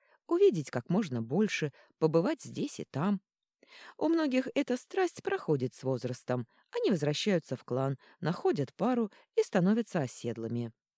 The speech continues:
Но не у всех». «А вы, уважаемый маг, откуда вы родом?» поинтересовалась Тори у Альберта. «Из Вейерфона»,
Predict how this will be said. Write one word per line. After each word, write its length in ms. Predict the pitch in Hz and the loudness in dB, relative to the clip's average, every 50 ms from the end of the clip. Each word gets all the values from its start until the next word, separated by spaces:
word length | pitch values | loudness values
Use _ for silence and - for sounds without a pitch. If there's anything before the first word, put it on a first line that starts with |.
| _ _ _ _ - | _ _ _ _ -6
Но 360 | 127 139 135 123 123 117 113 | -4 -2 -2 -2 -2 -4 -4
не 160 | 117 123 147 | -4 -4 -4
у 80 | 247 339 | -4 -6
всех». 560 | - - - - 123 110 117 - - - - _ _ _ _ _ _ _ _ _ _ _ _ _ _ _ _ _ _ _ _ _ _ _ _ _ _ _ _ | -8 -14 -10 -6 -6 -4 -4 -6 -10 -14 -18 _ _ _ _ _ _ _ _ _ _ _ _ _ _ _ _ _ _ _ _ _ _ _ _ _ _ _ _
«А 160 | - 202 262 285 | -2 -2 0 2
вы, 200 | 302 359 330 214 | 2 4 4 4
уважаемый 580 | 156 139 160 156 143 160 151 147 156 156 160 | 2 0 -2 -2 0 0 0 2 2 0 0
маг, 300 | 165 170 160 160 - - _ _ _ _ | 0 0 0 -2 -6 -12 _ _ _ _
откуда 460 | - 466 - - - 175 156 160 151 | -6 -6 -6 -4 -4 0 0 2 2
вы 120 | 147 156 | 2 2
родом?» 420 | 156 151 147 151 147 156 147 147 - _ _ _ _ _ _ _ | 2 2 0 2 2 0 0 0 -4 _ _ _ _ _ _ _
поинтересовалась 800 | - 135 127 120 - 131 139 - - 143 135 127 120 123 - - | -4 -4 -4 -2 -4 -4 -4 -4 -4 -4 -4 -4 -4 -6 -8 -6
Тори 300 | - - 202 226 277 - | -4 -2 -2 -2 -2 -4
у 140 | - 320 - - | -6 -8 -8 -6
Альберта. 560 | - 113 - - - 95 - _ - - - - _ _ _ _ _ _ _ _ _ _ _ _ _ _ _ _ _ _ _ _ _ - - - - _ _ _ | -6 -8 -8 -10 -14 -16 -16 _ -18 -18 -18 -20 _ _ _ _ _ _ _ _ _ _ _ _ _ _ _ _ _ _ _ _ _ -20 -20 -20 -20 _ _ _
«Из 280 | - 185 175 160 151 156 | -2 0 0 0 -2 0
Вейерфона», 960 | 165 196 196 185 175 190 190 208 - - - 254 226 165 131 110 98 98 | 0 2 2 2 2 2 0 0 -2 -4 0 2 2 2 2 0 -2 -4